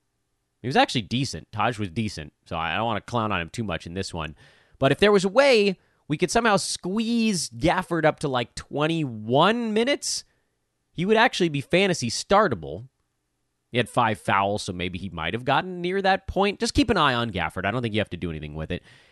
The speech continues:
De'Anthony Melton, uh, slower ball game on the Philly side, but you're not worrying about it too much. I do wanna talk about Melton because the Tyrese Maxey situation might be finally resolving. He's expected to make his return either Friday or perhaps the following ball game.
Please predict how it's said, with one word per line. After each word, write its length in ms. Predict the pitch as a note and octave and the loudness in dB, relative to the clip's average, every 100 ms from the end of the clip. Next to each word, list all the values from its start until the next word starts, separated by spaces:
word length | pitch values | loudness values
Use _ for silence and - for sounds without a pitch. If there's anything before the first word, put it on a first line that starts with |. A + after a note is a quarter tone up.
| _ _ _ - | _ _ _ 2
De'Anthony 280 | G#3+ A3 A3 | 4 4 6
Melton, 420 | A#3+ A3+ A3+ G3 | 6 4 -2 0
uh, 520 | G3 F3 F3 E3+ E3+ | 4 8 8 8 6
slower 300 | - A#3 G#3 | 6 6 6
ball 180 | E3+ D3+ | 6 6
game 180 | C#3 B2+ | 4 2
on 80 | |
the 60 | A#2+ | -2
Philly 260 | - B2+ B2 | -2 -2 -2
side, 380 | - A#2 A#2+ | 0 2 2
but 160 | A2+ A#2+ | 0 -2
you're 60 | C3+ | 0
not 160 | C3+ | 2
worrying 260 | B2 A#2+ A#2 | 2 2 2
about 160 | A2 | 0
it 100 | G#2 | 0
too 140 | - A#2 | -4 -2
much. 220 | G#2+ A2 | 0 2
I 60 | D#3 | 2
do 120 | A#3 | 4
wanna 140 | B3 | 4
talk 180 | G#3+ F3 | 4 2
about 180 | D3 B2+ | 4 2
Melton 440 | A#2+ B2 A#2+ A2+ | 4 2 0 -4
because 600 | G#2 A#2 A#2 A2 G2+ - - _ _ _ _ | -2 -2 2 2 0 -6 -10 _ _ _ _
the 300 | G#2 A2 G#2+ | 0 0 2
Tyrese 420 | D#3 D#3 C#3+ - | 4 6 4 2
Maxey 380 | B2 C#3+ - A2+ | 0 -2 -2 -4
situation 640 | - G#2 F#2 F2+ F2 F#2 | -2 -4 -2 -2 -4 -4
might 180 | F2+ F2+ | -4 -4
be 100 | F#2+ | -6
finally 360 | - F#2+ F#2 | -6 -6 -4
resolving. 540 | E2+ F2 F#2+ F2 F#2 A2+ | -4 -4 -2 -2 0 -2
He's 160 | A#2 | -2
expected 420 | G#2+ - A2+ - G2 | -4 -4 -4 -2 -4
to 80 | |
make 140 | F#2+ F#2 | -4 -4
his 140 | F#2 | -6
return 480 | F2+ - D3+ C#3+ C3 - | -8 -2 2 2 0 -6
either 280 | - G2+ F#2 | -10 -6 -6
Friday 640 | - - B2 B2+ C3 A#2 A2+ | -6 0 4 6 6 4 2
or 400 | - F2 E2+ D#2+ - | -2 -6 -6 -8 -4
perhaps 340 | F#2+ G#2 - | -2 0 -2
the 60 | - | -6
following 420 | - A2 G2 F#2 | 0 2 2 2
ball 240 | C3+ E3 | 6 6
game. 380 | B2 F#2 E2 C3+ | 6 0 -2 -4